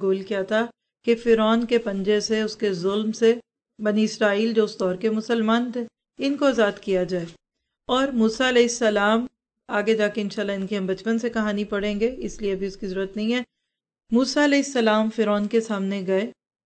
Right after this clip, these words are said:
اور آج کے اس سبق میں ہم دیکھیں گے کہ وہ کیا conversations تھے۔ آج کے دور میں اگر سیاسی طور پہ دین کی تبلیغ کرنی ہو تو کیا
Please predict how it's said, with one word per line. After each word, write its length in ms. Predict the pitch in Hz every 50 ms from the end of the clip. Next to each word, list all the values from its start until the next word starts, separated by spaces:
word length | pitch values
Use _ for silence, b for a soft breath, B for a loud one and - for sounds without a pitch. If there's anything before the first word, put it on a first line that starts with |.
| _ _ _ _ -
اور 180 | 214 214 208 214 -
آج 320 | - - 214 226 226 226
کے 120 | - 247 240
اس 80 | 233
سبق 360 | 233 - 208 190 214 220 220 233
میں 100 | 220 214
ہم 200 | 214 214 208 196
دیکھیں 440 | 190 190 190 190 226 226 226 220
گے 160 | 202 208 208 208
کہ 140 | 208 226
وہ 160 | 208 196 196 196
کیا 240 | 202 - 233 240 247 247
conversations 800 | 240 208 202 202 208 202 - 220 196 190 - 226 233 226 226 -
تھے۔ 200 | 233 214 214 220 220 _ _ _ _ _ _ _ _
آج 320 | - 214 214 233 269 - -
کے 100 | 269 247
دور 180 | 226 233 233
میں 180 | 226 220 226 220
اگر 300 | 214 214 220 220 214 220
سیاسی 580 | 220 - - 226 214 226 233 226 - 294 294
طور 300 | 285 277 277 220 214 214
پہ 280 | 208 214 - 233 226 226
دین 400 | 208 185 180 208 220 233 240 240
کی 100 | 247 247
تبلیغ 340 | 226 254 226 202 202 220 220 220
کرنی 420 | - - 208 190 185 202 214 226 214
ہو 220 | 196 185 170 165 165 - _ _ _ _ _ -
تو 100 | 226 226
کیا 400 | 226 - 226 220 226 226 226